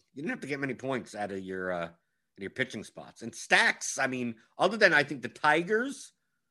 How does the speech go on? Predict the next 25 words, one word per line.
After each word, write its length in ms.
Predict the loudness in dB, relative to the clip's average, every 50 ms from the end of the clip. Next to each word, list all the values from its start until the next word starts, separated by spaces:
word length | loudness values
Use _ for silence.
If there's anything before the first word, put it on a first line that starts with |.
| _ _ _ _ _ -2
the 80 | 0 0
Reds, 760 | 2 6 8 10 10 10 8 6 2 -6 -12 -14 -14 -16 -18 _ _ 0
and 140 | 0 0
the, 100 | 0 -4 -6 -6 -2
and 180 | -2 -2 0 2
the, 160 | 2 2 0 -2 -4
and 160 | -6 -4 -2
the, 420 | 0 0 0 2 0 0 -2 -4 -6 _ _ _ _ _ _ _
the 220 | -6 -6 -6 -6 -2 2
Devil 320 | 2 2 2 2 -2 -4
Ra-, 100 | -4 -6 -8 -8
and 160 | -8 -8 -6
the 60 | -8
Devil 400 | -8 -8 -6 -6 -6 -4 -4 -4
Rays, 240 | -2 -2 -2 -4 -6
are 40 | -10
they 60 | -14
still 160 | -12 -12 -12
called 220 | -10 -8 -8 -8 -8
the 40 |
Devil 240 | -8 -8 -8 -8 -10
Rays? 200 | -12 -12 -12 -12 -16
No, 100 | -20 -18
the 80 | -16 -10
Rays. 480 | -8 -6 -6 -6 -6 -8 -10 -14 -20